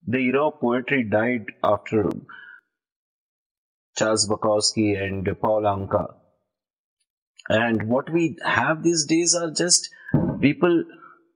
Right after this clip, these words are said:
rehashing it, remixing it. You understand remix in music, right? I mean, it's the old song. And you can trace it with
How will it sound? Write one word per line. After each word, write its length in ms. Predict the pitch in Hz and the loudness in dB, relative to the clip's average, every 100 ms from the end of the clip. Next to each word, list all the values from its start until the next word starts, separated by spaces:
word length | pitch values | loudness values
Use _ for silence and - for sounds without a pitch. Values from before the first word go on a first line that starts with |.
| - | -4
rehashing 680 | 110 180 202 156 - 117 87 | -2 0 0 0 0 0 -2
it, 120 | 87 107 | -4 -2
remixing 720 | 117 175 190 - - 127 87 | 0 0 -2 0 0 0 -4
it. 200 | - - _ _ _ _ _ _ _ _ _ _ _ _ - | -6 -12 _ _ _ _ _ _ _ _ _ _ _ _ 0
You 160 | 143 | 2
understand 480 | 151 165 - 175 127 | 2 2 2 0 -4
remix 460 | 117 127 123 - 120 | -2 0 0 0 0
in 180 | 104 | 0
music, 380 | 107 120 98 87 | 0 2 0 -2
right? 300 | 92 113 151 - | 0 0 0 -4
I 100 | 113 | -2
mean, 120 | 135 | 0
it's 180 | 135 - | 2 0
the 100 | 139 | 0
old 240 | 131 143 143 | -2 0 0
song. 500 | - 127 127 123 - _ - - _ _ _ _ _ _ _ _ _ _ _ _ _ _ _ _ _ _ | 0 -2 -4 -6 -8 _ -20 -20 _ _ _ _ _ _ _ _ _ _ _ _ _ _ _ _ _ _
And 220 | 123 139 - | -2 0 -4
you 300 | - 127 139 - | -2 -2 0 -2
can 220 | 156 139 - | -2 -2 -2
trace 320 | 143 165 - | 0 2 0
it 140 | 92 - - - - | -2 -6 -16 -16 -4
with 220 | 110 | -2